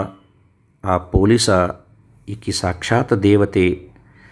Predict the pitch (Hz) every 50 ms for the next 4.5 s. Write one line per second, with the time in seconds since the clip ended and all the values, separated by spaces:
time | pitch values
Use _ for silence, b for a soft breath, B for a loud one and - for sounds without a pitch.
0 | b b b b b b b 107 98 95 92 92 110 107 107 98 95 98 - 92
1 | 92 90 90 95 110 110 - - - 101 95 95 92 95 104 117 113 113 - 95
2 | 92 95 - - 90 87 98 113 123 123 117 - 107 104 101 95 95 101 95 92
3 | 90 90 - _ _ - - - 95 98 - - - _ _ - 127 113 113 117
4 | 113 117 107 101 98 95 - 87 -